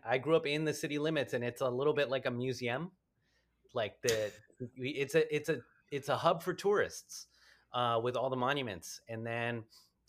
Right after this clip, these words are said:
that's the center of the city. And then the quadrants going out, uh, y-, the neighborhoods are different. Um, man, all I have to say is that it was a, it was rough. Like, it was block by block. So,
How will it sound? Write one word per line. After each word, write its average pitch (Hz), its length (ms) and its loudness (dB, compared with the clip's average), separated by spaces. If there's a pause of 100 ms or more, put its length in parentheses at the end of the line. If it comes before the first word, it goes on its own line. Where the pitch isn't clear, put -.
(100)
that's 147 260 6
the 139 100 -6
center 151 300 2
of 123 120 -4
the 117 60 -6
city. 117 460 -2
And 113 140 -6
then 117 280 -4 (140)
the 117 120 -4
quadrants 139 720 0 (120)
going 123 340 -2
out, 175 260 4 (580)
uh, 120 680 4
y-, 120 120 -14 (180)
the 123 100 -2
neighborhoods 135 440 0
are 139 80 0
different. 131 440 0 (260)
Um, 107 340 -4 (1080)
man, 135 400 0 (540)
all 160 200 10
I 170 60 10
have 165 120 10
to 147 60 -6
say 143 540 4
is 123 200 -2
that 120 120 2
it 113 100 2
was 117 140 -4
a, 107 100 -4 (160)
it 113 100 -10
was 104 200 -10
rough. 98 340 -6 (360)
Like, 104 280 -4
it 120 60 -6
was 120 140 -4
block 127 260 2
by 120 120 4
block. - 380 -4 (600)
So, 104 680 -2